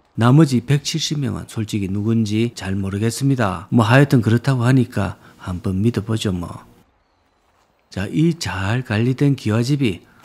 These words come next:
허씨 연정이고, 잘은 모르겠지만 아마도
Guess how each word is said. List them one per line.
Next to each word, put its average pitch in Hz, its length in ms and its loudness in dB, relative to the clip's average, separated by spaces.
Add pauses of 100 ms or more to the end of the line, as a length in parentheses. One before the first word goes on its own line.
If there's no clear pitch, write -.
(300)
허씨 170 340 -2
연정이고, 98 580 -4 (580)
잘은 139 300 2
모르겠지만 131 680 2
아마도 117 500 -2